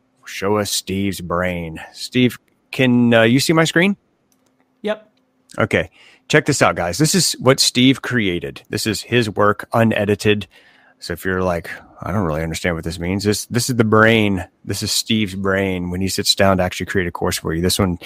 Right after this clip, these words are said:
Speaker 1: he just wrote, "Essential Techniques Course twenty twenty." We didn't know when it was gonna come out. Wasn't sure when he was gonna get done with it. It turned out to be about a six and a half hour course. And, uh, this is the different topics. And you see here,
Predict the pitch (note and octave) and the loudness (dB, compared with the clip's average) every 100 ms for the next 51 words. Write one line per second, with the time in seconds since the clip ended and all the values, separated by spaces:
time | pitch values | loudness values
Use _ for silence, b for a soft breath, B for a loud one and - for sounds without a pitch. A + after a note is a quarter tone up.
0 | B B A#2+ A2+ A2+ G#2+ F2 D3 C#3+ C3 | B B 2 4 4 4 4 2 4 2
1 | A2+ A#2+ - A#2+ A2 - B2 G#2+ F#2+ A#2 | 2 0 2 4 4 2 2 2 2 0
2 | G#2 F2+ G#2+ A#2 A2+ G#2+ - G#2+ - G2+ | 2 2 4 6 6 4 2 0 2 4
3 | A#2+ B2 - B B B B B B2+ B2 | 6 6 2 B B B B B 2 2
4 | - B2+ A#2 A#2 A#2 G#2+ A2 G#2 F#2 A#2+ | 4 4 4 4 2 2 0 0 2 4
5 | B2+ B2 A#2+ G#2 - A#2+ A#2 A2+ G#2+ G#2 | 6 6 4 4 -2 0 0 0 -2 -4
6 | F#2+ F2+ - - D3 - A#2 G2 A2 A2 | -2 -4 -6 -2 -4 -2 -4 -2 0 -2
7 | - F#2 G#2 G2+ - G2+ G2 - - b | 0 0 2 0 -2 -2 -2 -4 -10 b
8 | b b b b b - F#2+ G2 F#2+ F#2+ | b b b b b -4 0 2 2 0
9 | - G2 G2 A#2 C#3+ E3+ D#3+ C#3+ - - | 0 2 2 2 2 2 4 4 2 -16
10 | B2 D3 C#3 - - D#3+ - - - - | -4 -4 -4 -4 2 2 2 -10 -8 -8
11 | - A#2 A2 - _ _ _ _ - C3 | -4 -2 -2 -4 _ _ _ _ -6 0
12 | B2 B2 A#2+ - B2+ A#2+ G#2+ B2 G#2+ | 2 2 0 2 2 4 4 4 2